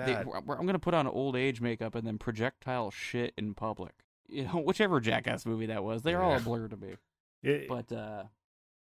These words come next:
Speaker 1: I thought this was, uh, an interesting one. Uh, for me, though, uh, living in Southern California, I, I lived not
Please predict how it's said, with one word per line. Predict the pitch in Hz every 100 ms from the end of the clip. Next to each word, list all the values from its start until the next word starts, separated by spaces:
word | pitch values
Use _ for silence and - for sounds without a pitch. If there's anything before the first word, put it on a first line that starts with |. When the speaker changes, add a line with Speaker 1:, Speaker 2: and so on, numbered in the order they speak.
| _ _ - -
Speaker 1:
I | 147
thought | - 160
this | 143 131 -
was, | 123 113 110
uh, | 110 101 92 62 _
an | 117
interesting | 180 175 - 110
one. | 90 73 - _
Uh, | 104 110 101
for | 143
me, | 190 160
though, | 107 78 - _ _ _
uh, | 107 104
living | 107 151
in | 123
Southern | 110 120 107
California, | 107 95 - 175 117
I, | 90 117 113 -
I | 117
lived | 110 104 101
not | 107 107